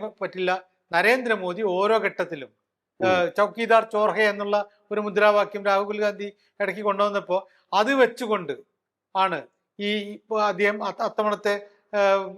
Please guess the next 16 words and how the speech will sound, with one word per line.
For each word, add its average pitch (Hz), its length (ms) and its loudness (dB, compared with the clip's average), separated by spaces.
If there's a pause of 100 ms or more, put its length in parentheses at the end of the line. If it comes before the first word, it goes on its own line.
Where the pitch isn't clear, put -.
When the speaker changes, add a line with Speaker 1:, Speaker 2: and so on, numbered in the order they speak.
(300)
Speaker 1:
തെരഞ്ഞെടുപ്പ് 196 420 -2
പ്രചരണം 190 360 -2
നടത്തിയിട്ടുള്ളത്. 139 480 -8 (360)
ചായക്കച്ചവടക്കാരന്റെ, 220 1000 4 (380)
ഏഹ്, 214 240 2 (100)
ഒരു, 208 180 0
ഒരു 208 120 -2
മുദ്രാവാക്യം 202 600 2
വെച്ചുകൊണ്ടാണ് 196 460 -4
ഒരിക്കൽ, 202 260 -8 (360)
ഏഹ്, 202 200 -4
കൊ-, 196 260 -2
പോകുന്നത്. 190 300 -2
ഇതേപോലെ 208 560 2 (440)
എങ്ങനെയൊക്കെ 247 720 0 (100)
നമ്മളൊക്കെ 240 400 0